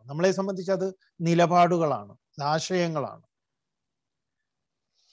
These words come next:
ആ നിലപാടും ആശയവും എങ്ങനെ സമൂഹത്തിന് ശ്രേയസ്കരമായി ഭവിക്കും, ഇത് വളരെ പ്രധാനപ്പെട്ടതാണ്. അത് വ്യത്യാസം ഉണ്ടാവാം.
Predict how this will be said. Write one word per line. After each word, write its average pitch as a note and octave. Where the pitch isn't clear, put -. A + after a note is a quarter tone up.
ആ A#3
നിലപാടും A3
ആശയവും F#3+
എങ്ങനെ B3+
സമൂഹത്തിന് G3
ശ്രേയസ്കരമായി F#3
ഭവിക്കും, A#2+
ഇത് D#3
വളരെ G3
പ്രധാനപ്പെട്ടതാണ്. A3
അത് G#3+
വ്യത്യാസം C#4+
ഉണ്ടാവാം. A3